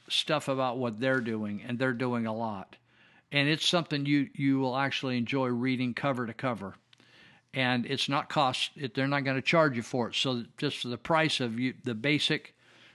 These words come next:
belonging, they want you involved in that and know what's going on.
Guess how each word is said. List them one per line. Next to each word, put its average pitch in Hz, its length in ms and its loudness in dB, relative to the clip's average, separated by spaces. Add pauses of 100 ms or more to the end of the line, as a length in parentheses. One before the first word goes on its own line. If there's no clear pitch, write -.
(260)
belonging, 135 840 2
they 139 180 2
want 147 240 0
you 139 200 4
involved 131 520 2
in 120 120 -2
that 127 180 -2
and 120 120 -2
know 127 140 2
what's 123 240 0
going 120 300 -2
on. 113 280 -4